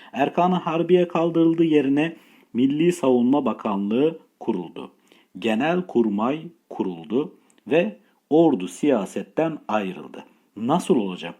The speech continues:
bu? Mustafa Kemal demiştir ki, "Ordunun yeri kışlasıdır. Paşalar eğer vekil olmak istiyorsanız kardeşim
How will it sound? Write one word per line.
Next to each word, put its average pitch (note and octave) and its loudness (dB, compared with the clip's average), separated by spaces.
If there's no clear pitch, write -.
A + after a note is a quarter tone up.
bu? D#3+ -2
Mustafa G#2+ -4
Kemal F#2 -4
demiştir C3 2
ki, C3+ -4
"Ordunun F#2 2
yeri C#3+ 2
kışlasıdır. - -6
Paşalar C3+ -2
eğer B2+ 0
vekil F3 2
olmak C3 0
istiyorsanız C3 0
kardeşim D#3 0